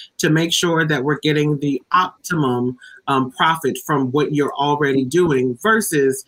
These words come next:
um, giving you more work to do and less time to appreciate the profit you've incurred. Yes, everyone needs a team.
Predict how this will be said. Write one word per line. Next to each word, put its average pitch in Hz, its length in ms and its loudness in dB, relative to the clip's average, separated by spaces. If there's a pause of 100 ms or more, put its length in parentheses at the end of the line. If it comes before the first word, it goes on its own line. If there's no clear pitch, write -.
(280)
um, 139 360 0
giving 175 300 2
you 151 80 2
more 165 320 2
work 180 360 0
to 151 140 -2
do 139 440 0
and 135 200 -2
less 151 220 -4
time 135 420 0 (300)
to 170 160 0
appreciate 147 640 0
the 135 60 -2
profit 127 500 -2
you've 127 140 -2
incurred. 120 580 -2 (300)
Yes, 208 500 2
everyone 180 720 2
needs 156 560 0
a 156 100 0
team. 147 640 -2